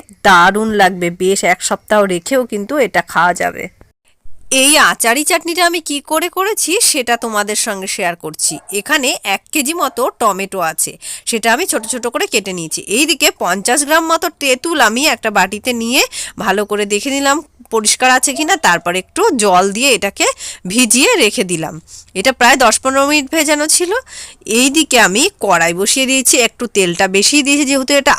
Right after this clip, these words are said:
আচারি চাটনি করব ওই জন্য। এবার বেশ কয়েকটা শুকনো লঙ্কা ছিঁড়ে এখানে আমি দিয়ে দিলাম। আর শুকনো লঙ্কাটা দিয়েছি এই কারণেই, এটা কিন্তু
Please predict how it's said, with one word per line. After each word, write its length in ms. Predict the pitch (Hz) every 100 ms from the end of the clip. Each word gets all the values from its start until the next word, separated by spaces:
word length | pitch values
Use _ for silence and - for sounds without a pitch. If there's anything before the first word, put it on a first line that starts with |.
| 214
আচারি 300 | 240 294 285 302
চাটনি 320 | 302 302 311
করব 240 | 311 277 277 -
ওই 160 | 202
জন্য। 280 | 185 175 160 156 - _ -
এবার 480 | 233 269 269 190 262 254
বেশ 340 | 190 185 254 - -
কয়েকটা 480 | 214 190 190 _ 285
শুকনো 380 | - 247 196 220
লঙ্কা 360 | 214 202 190 - -
ছিঁড়ে 340 | - 240 214 220
এখানে 260 | 226 202 208
আমি 160 | 254 359
দিয়ে 240 | 220 170
দিলাম। 320 | 156 160 151 156 - - - _
আর 100 | 175
শুকনো 300 | - 208 220 233
লঙ্কাটা 420 | 240 240 262 269
দিয়েছি 280 | 294 285 277
এই 160 | 269
কারণেই, 420 | 269 330 285 269 254
এটা 180 | 202 214
কিন্তু 280 | 208 226